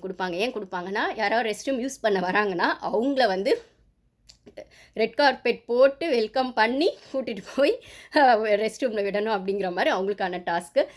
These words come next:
இந்த இடத்துல தான் பாத்ரூம் கிளீனிங் என்ன பண்ணுவாங்கன்னா, ஒரு வடிவேல் காமெடியா,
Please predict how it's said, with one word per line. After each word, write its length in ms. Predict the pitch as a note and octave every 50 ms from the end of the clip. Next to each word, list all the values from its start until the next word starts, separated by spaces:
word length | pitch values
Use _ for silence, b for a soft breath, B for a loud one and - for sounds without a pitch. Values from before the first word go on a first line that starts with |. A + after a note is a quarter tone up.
| B B B
இந்த 240 | B C#4 D4 D#4+ D#4
இடத்துல 240 | D4+ D4+ D4 D#4 D4+
தான் 40 | B3+
பாத்ரூம் 260 | A#3+ B3 B3 B3+ B3+
கிளீனிங் 180 | A#3+ A#3 A3
என்ன 180 | G#3+ G#3 A3 A#3
பண்ணுவாங்கன்னா, 420 | A#3 A3+ G#3 G#3 G3 F#3 G#3 B3+
ஒரு 180 | C4+ B3 A3+ G#3 F#3+ - F#3
வடிவேல் 320 | G#3+ A3 C4+ C#4+ C#4+ C#4+
காமெடியா, 400 | C#4+ A3 G3 F#3 G3 G3+ G3+ B3+